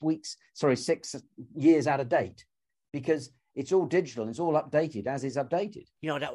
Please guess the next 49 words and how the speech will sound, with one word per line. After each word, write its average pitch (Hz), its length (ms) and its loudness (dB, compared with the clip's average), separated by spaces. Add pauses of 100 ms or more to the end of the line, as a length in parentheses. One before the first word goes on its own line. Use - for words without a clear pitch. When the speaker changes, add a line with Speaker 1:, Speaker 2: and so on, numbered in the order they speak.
(120)
Speaker 2:
you 170 60 -12
know, 175 80 -4
it's 185 140 -10
a 151 40 -12
big 135 200 -8
thing, 139 260 -8
cad 117 360 -12
software. 90 560 -16 (160)
Remember 170 200 -2
cad 160 380 -6
software? 160 480 -4 (160)
Speaker 1:
Yeah, 156 180 2
yeah, 151 240 -6
yeah. 156 180 -12 (140)
Speaker 2:
So, 117 240 -10 (160)
uh, 135 160 -6
I 113 60 -6
had 120 100 -4
a 110 40 -10
friend 127 200 -4
of 113 60 -6
mine 110 220 -4
back, 117 240 -4
you 113 100 -8
know, 107 80 -8
years 110 320 -8
ago. 113 320 -2 (100)
His 110 260 -10
job 117 320 -4
was 110 140 -10
to 117 80 -10
build 113 320 -4
anti-lock 123 480 -8
braking 120 360 -8
systems 101 500 -20 (360)
for 107 60 -20
vehicles, 104 480 -14 (300)
and 117 100 -16
he 120 60 -8
had 117 80 -6
to 120 60 -10
use 113 200 -14
cad 202 340 -10
software 107 600 -12 (160)
to 123 80 -14
create 131 480 -10
that. 123 220 -10 (100)
It, 156 220 -14
it 131 100 -18